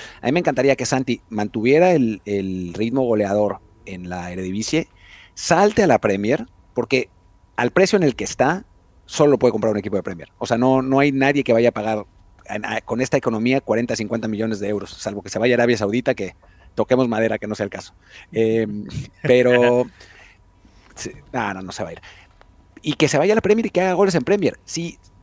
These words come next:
Speaker 1: termina la temporada dos mil veinticuatro metiendo goles en Premier, estamos hechos completamente. De aquí al Mundial, eh, despegue. Pero, y ojalá que, ojalá que sea así.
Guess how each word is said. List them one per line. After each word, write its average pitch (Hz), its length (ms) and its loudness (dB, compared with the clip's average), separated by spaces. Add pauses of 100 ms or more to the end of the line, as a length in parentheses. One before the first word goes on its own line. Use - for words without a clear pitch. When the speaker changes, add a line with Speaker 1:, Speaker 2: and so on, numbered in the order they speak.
(140)
Speaker 1:
termina 202 560 2
la 107 120 -8
temporada 127 460 0
dos 110 160 -6
mil 143 160 -2
veinticuatro 117 580 -4 (140)
metiendo 185 420 0
goles 160 240 2
en 92 80 -6
Premier, 151 400 -6 (320)
estamos 139 560 -4
hechos - 540 -6 (240)
completamente. 147 760 0
De 104 80 -2
aquí 143 300 -4
al 131 300 0
Mundial, 113 840 0 (180)
eh, 95 160 -12
despegue. 98 540 -2 (440)
Pero, 101 240 -10
y 101 100 -8
ojalá 110 240 -4
que, 143 240 -2
ojalá - 220 -4
que - 80 -16
sea 147 100 -8
así. 175 160 -10